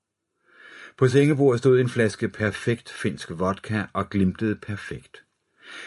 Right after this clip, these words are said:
Han havde været her i huset hundrede og halvtreds gange, siden ægteparret Williams flyttede ind.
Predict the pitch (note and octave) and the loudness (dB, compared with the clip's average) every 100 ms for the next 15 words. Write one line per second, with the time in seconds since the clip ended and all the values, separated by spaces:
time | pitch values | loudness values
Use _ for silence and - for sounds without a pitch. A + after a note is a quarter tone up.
0 | - G2 G2 G2 G#2 A2 G#2 G2 F#2+ F#2 | -4 0 2 4 6 6 6 4 2 0
1 | F#2 - F#2+ F#2+ G2+ G#2+ F2 D2+ E2 G2 | -4 -2 0 2 2 2 0 -4 -4 -4
2 | F#2 - E2+ E2 F#2+ F#2 G2+ F#2+ - - | -2 -2 -2 -2 -4 -2 0 0 -2 -6
3 | - F#2 D#2+ D#2 F2 F2 F#2+ F#2 - - | -8 -6 -6 -4 -4 -2 -2 -2 -6 -2
4 | G2 G2 E2 C2 | -2 -2 -6 -8